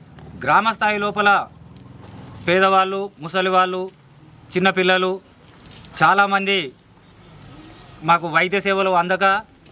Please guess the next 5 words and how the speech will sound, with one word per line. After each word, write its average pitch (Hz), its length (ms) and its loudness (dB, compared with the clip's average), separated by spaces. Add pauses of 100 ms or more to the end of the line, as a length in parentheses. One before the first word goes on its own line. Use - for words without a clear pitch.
(140)
చాలా 175 280 2
ఇబ్బందులు 185 380 0
పడుతున్నాము. 185 480 -2 (800)
ఏదైనా 214 320 0 (120)
రాత్రి, 196 320 -2